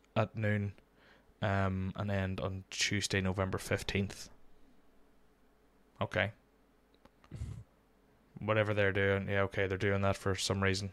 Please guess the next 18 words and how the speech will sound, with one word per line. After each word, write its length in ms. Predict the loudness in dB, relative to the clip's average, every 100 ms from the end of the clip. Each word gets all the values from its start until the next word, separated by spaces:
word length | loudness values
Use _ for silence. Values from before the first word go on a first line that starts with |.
| -4
I 80 | -2
don't 100 | -2
know. 160 | -4 -8 -16 -14 -12 -12 0
Um, 400 | 10 12 12 8 0 -20 -20 _ _ _ _ _ -20 -20 -16 0
yeah, 380 | 8 10 10 6 6
and 140 | 8
then 80 | 8
they've 160 | 8
just 180 | 6 4
got 80 | 4
the 100 | 2
calendars 560 | 6 6 6 6 4 2
of 400 | 4 6 4 2 -2
all 300 | 2 4 4
the 100 | 2
different 640 | 0 0 -2 -4 -6 -14 -20 -20 -20 -20 -20 -20 _ _ _ -8
things. 420 | 0 0 2 6
Is, 120 | 12